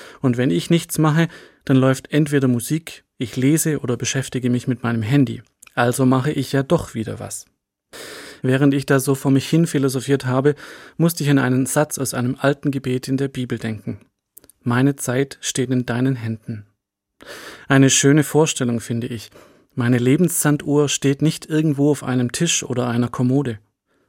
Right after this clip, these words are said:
Gott hat sie in seinen Händen. Und obwohl er ganz viele Sanduhren in seinen Händen hat, passt er auf jede einzelne auf, also auch auf mich. Das Zweite, was ich so passend finde, ist,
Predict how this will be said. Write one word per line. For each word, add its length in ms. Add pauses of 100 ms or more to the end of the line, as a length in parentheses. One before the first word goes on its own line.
(140)
Gott 320 (140)
hat 220
sie 160
in 120
seinen 280
Händen. 540 (520)
Und 160
obwohl 300
er 100
ganz 280
viele 320
Sanduhren 540
in 100
seinen 260
Händen 400
hat, 160 (380)
passt 260
er 140
auf 180
jede 380
einzelne 560
auf, 400 (240)
also 420 (120)
auch 160
auf 180
mich. 320 (1000)
Das 160
Zweite, 320
was 120
ich 100
so 80
passend 340
finde, 240
ist, 240